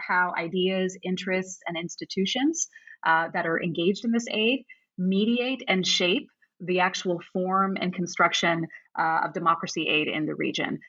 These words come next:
So when I talk about ideas, I'm thinking, again, as I just mentioned, uh, s-, sort of how people are talking about democracy promotion, how they're talking about democracy aid, how they think this aid should work.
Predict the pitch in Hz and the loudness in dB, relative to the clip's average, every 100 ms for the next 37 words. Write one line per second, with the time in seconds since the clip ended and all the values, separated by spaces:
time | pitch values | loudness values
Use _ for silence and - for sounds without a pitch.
0 | _ - 170 175 180 202 202 185 175 202 | _ -2 0 0 4 2 4 0 0 0
1 | 202 202 196 180 160 165 165 175 175 170 | 2 2 0 -4 -4 -4 0 4 4 4
2 | 170 175 165 160 170 196 196 208 - 165 | 0 0 -2 -4 -2 -2 0 0 2 2
3 | 165 - - 180 170 - 180 202 185 156 | 0 -10 -2 0 0 2 2 2 -2 -2
4 | 156 165 214 214 202 196 208 214 226 233 | 2 2 2 0 0 0 -4 -4 -6 -4
5 | 226 220 233 240 233 156 156 - 160 156 | 0 0 2 0 2 2 2 2 2 0
6 | 147 - 139 165 185 220 208 196 202 202 | -2 -2 -2 -2 -2 0 2 2 2 -2
7 | - - - - - 208 185 180 - 180 | -6 -16 -18 -4 0 2 0 -2 -2 0
8 | 214 - - - 165 160 - 143 175 226 | 0 -2 -6 -2 -2 0 -2 -2 0 0
9 | 320 | 0